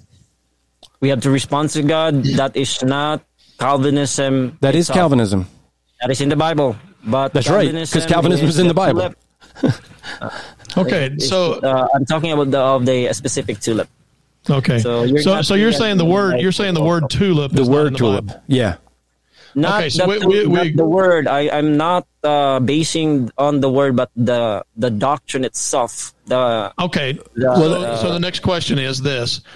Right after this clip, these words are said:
Speaker 1: Hmm.
Speaker 3: Do you believe that men are dead in trespasses and sin?
Speaker 1: Of course, it's in the Bible. It's not tulip.
Speaker 3: Okay. Um,
Speaker 2: That, that's total
Speaker 3: Andrew,
Speaker 2: depravity right there, folks.
Speaker 1: Uh,
Speaker 2: Just so you
Speaker 1: let me,
Speaker 2: realize.
Speaker 1: let me, uh,
Speaker 2: Let, let, let me
Speaker 1: qualify that answer so that,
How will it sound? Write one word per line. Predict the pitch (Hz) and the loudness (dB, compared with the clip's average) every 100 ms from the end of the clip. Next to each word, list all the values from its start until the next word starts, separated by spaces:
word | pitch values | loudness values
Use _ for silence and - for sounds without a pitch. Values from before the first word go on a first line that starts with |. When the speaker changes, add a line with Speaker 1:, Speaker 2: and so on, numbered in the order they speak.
| - - - - | -20 -20 -14 -2
Speaker 1:
Hmm. | 135 | 0
Speaker 3:
Do | 160 | 0
you | 165 190 | 0 2
believe | 190 185 190 160 | 2 0 0 0
that | 156 | 0
men | 139 151 165 170 175 | 2 2 2 0 0
are | 175 147 139 | 0 0 0
dead | 131 117 147 156 | -2 -4 -4 -2
in | 156 139 | -2 -2
trespasses | 151 135 - 139 127 127 | 0 -2 0 0 0 0
and | 123 113 | 2 2
sin? | 131 110 - _ _ _ - - | 0 -2 -4 _ _ _ -20 -6
Speaker 1:
Of | 117 110 - | -4 -4 -2
course, | 139 151 156 - | 2 2 2 -2
it's | 120 | -4
in | 131 127 | -2 0
the | 120 | 0
Bible. | 127 139 127 | 0 2 0
It's | 110 - | 0 -2
not | 131 127 | -4 -4
tulip. | - 127 117 - - - - - - - - - - - - - - - 151 | -2 0 0 -4 -12 -12 -14 -20 -20 -20 -20 -20 -6 -4 -4 -6 -12 -8 -2
Speaker 3:
Okay. | 135 151 151 - - - - - - | 0 0 -2 -8 -20 -20 -20 -12 -4
Um, | 165 170 165 135 | -2 0 2 2
Speaker 2:
That, | 151 | 2
that's | 160 156 - | 0 0 -2
total | 202 180 | 0 2
Speaker 3:
Andrew, | 175 | 2
Speaker 2:
depravity | 214 165 156 139 | 2 2 2 4
right | 135 151 | 4 2
there, | 170 151 120 - - | 2 2 0 -4 -10
folks. | - 170 147 156 | 0 2 2 2
Speaker 1:
Uh, | 160 | 0
Speaker 2:
Just | 151 | 0
so | 185 | 2
you | 175 | 2
Speaker 1:
let | |
me, | |
Speaker 2:
realize. | 170 156 139 127 | 2 2 2 0
Speaker 1:
let | 190 | -2
me, | 196 185 175 | -2 -4 -2
uh, | 160 | 0
Speaker 2:
Let, | 160 175 | 0 2
let, | 175 185 | 2 2
let | 180 180 | 2 2
me | 180 | 0
Speaker 1:
qualify | 151 147 | 0 -2
that | 139 | -2
answer | 139 131 123 - 113 110 | -2 -2 -6 -4 -2 -2
so | - 127 127 | -2 0 0
that, | 127 123 | 0 -2